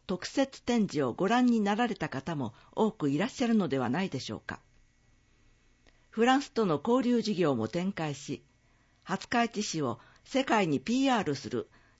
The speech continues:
絶好の機会にもなりました。また、冠高原で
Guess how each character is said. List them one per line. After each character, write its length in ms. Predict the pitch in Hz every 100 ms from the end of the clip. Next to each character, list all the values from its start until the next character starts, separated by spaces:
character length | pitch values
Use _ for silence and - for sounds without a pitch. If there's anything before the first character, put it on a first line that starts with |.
| -
絶 200 | 175 -
好 200 | - 285
の 160 | 262 220
機 140 | -
会 220 | - 262
に 80 | 202
も 140 | 147 120
な 100 | 135
り 120 | 165
ま 120 | 165
し 120 | -
た。 200 | - 175 - _ _ _ _ _ _ _ -
ま 100 | 190
た、 300 | - 156 -
冠 440 | 240 285 311 277 269
高 280 | 262 226
原 160 | 143 127
で 300 | 120 104 -